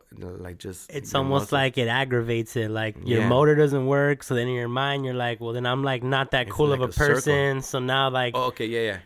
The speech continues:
Speaker 2: or, like, it's
Speaker 1: Yeah,
Speaker 2: like, or,
Speaker 1: and
Speaker 2: like, I
Speaker 1: that
Speaker 2: have,
Speaker 1: too.
Speaker 2: like, I sh-, I'm, I'm, my shit's stutter, I'm stressing out, whatever, this is
Speaker 1: And,
Speaker 2: how I am,
Speaker 1: and that
Speaker 2: and then
Speaker 1: too.
Speaker 2: you give up.
Speaker 1: I never,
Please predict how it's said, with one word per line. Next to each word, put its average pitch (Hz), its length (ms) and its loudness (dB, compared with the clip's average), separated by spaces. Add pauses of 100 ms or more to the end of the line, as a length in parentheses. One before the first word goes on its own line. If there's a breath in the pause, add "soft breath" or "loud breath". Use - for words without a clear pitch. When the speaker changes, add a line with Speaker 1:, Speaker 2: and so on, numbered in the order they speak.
(120)
Speaker 2:
or, 143 140 4
like, 127 160 2
it's 127 100 2
Speaker 1:
Yeah, 120 80 2
Speaker 2:
like, 131 160 2
or, 143 140 4
Speaker 1:
and 139 80 6
Speaker 2:
like, 135 100 4
I 131 60 8
Speaker 1:
that 143 80 4
Speaker 2:
have, 151 180 4
Speaker 1:
too. 139 60 0
Speaker 2:
like, 139 160 4
I 135 80 2
sh-, - 160 -4
I'm, 139 120 0 (140)
I'm, 139 220 -2 (100)
my 143 140 0
shit's 139 260 -6
stutter, 165 260 0
I'm 156 120 0
stressing 156 400 -2
out, 147 180 2
whatever, 139 340 2
this 135 140 0
is 139 80 -4
Speaker 1:
And, 139 100 0
Speaker 2:
how 135 80 2
I 127 120 2
am, 143 220 2
Speaker 1:
and 139 100 0
that 139 100 2
Speaker 2:
and 139 60 0
then 120 100 -2
Speaker 1:
too. 147 140 0
Speaker 2:
you 117 100 -6
give 110 180 -10
up. 110 220 -14
Speaker 1:
I 123 140 -4
never, 156 420 -4